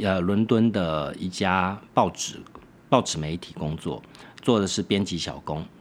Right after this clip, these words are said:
那当然收入啊，就没有办法有大幅的提升，所以他就在思考说是不是要回老家。他老家在苏格兰，那他一开始呢，也想在苏格兰找一个同性质的工作，所以他去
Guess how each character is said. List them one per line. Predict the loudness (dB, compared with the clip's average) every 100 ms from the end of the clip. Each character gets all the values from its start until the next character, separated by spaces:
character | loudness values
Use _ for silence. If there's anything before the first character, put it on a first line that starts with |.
| -8
那 | -4
当 | 0 2
然 | 0
收 | -2 -2 0
入 | 0 -2
啊， | -4
就 | -4 -4
没 | -2 -2
有 |
办 | 0 -2 -2
法 | -2 -4
有 | -4 -8 -4
大 | 2 2
幅 | 2
的 | -2
提 | -2 -2
升， | 4 6 4 0 -10 -14 -14
所 | 2 6
以 | 6
他 | 6 6
就 | 6
在 | 6 4
思 | 2 -2
考 | -2 -6
说 | -6 -4
是 | -4
不 | 0
是 |
要 | 0
回 | 0 0
老 | 0 -2
家。 | -4 -4 -4 -6 -6
他 | 2
老 | 4 4 2
家 | 4 6 6
在 | 4 2 2 0
苏 | 0 2
格 | 2
兰， | 2 0 -4 -10 -14 -16 -18 -6
那 | 2 6
他 | 6 6
一 |
开 | 6 6 4
始 | 4
呢， | 2 2
也 | 2 2 2
想 | 2 0
在 | 2 4 4 2 0
苏 | -4 0 0
格 | 0 0
兰 | 2 0 -2 -4
找 | -4 -4 -2
一 | -2 -2 -2
个 | 0 0 -2
同 | -2 0 2
性 | 4 4
质 | 4 -2
的 | -4
工 | -4 -4
作， | -2 -4 -4
所 | -4
以 | -4
他 | -4 -6
去 | -2 -2 -2 -6